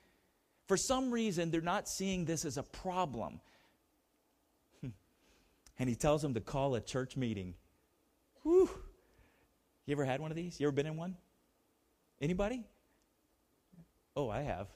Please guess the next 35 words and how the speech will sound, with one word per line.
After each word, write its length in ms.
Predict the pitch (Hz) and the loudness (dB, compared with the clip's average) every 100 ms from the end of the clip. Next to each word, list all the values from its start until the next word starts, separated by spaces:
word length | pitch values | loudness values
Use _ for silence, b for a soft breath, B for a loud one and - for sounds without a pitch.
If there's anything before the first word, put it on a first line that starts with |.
| - - _ _ - | -20 -20 _ _ -6
And 160 | 107 110 | -2 -2
it 100 | 135 | -4
is 120 | 156 | -6
awkward. 380 | - - 95 135 | -10 -6 -6 -4
<laughs> 1800 | - - - - - _ - _ _ _ - - _ _ _ _ _ - | -6 -10 -20 -20 -20 _ -20 _ _ _ -20 -20 _ _ _ _ _ 2
I 60 | |
remember 220 | 165 180 151 | 6 8 10
why, 160 | 147 | 10
I 140 | - 180 | 8 6
remember 280 | 214 156 | 6 8
I 100 | 139 | 8
visited 420 | 127 147 165 180 185 | 8 6 6 6 4
a 60 | |
church 320 | 180 180 180 | 2 0 0
once. 160 | 180 170 | 0 2
I 80 | 151 | 2
was 120 | 151 | 2
from 120 | 147 | 0
out 100 | 131 | 0
of 80 | 139 | 0
town, 300 | 143 135 156 B B - | 0 -2 -2 B B -2
and 120 | 139 | -2
I 60 | 127 | 0
came 260 | 160 156 | 0 0
into, 340 | 151 139 123 120 | 0 2 2 4
actually, 220 | 147 170 | 0 2
I 40 | 151 | 2
came 140 | 175 | 2
into 120 | 175 | -2
Kansas 260 | - 175 147 | -2 -2 -2
City 240 | 180 143 | 0 0
to 80 | 107 | 0
visit 320 | 107 120 127 | 0 0 0
some 140 | - 127 | -4 -4
friends, 440 | 139 127 151 147 | 0 0 -2 -6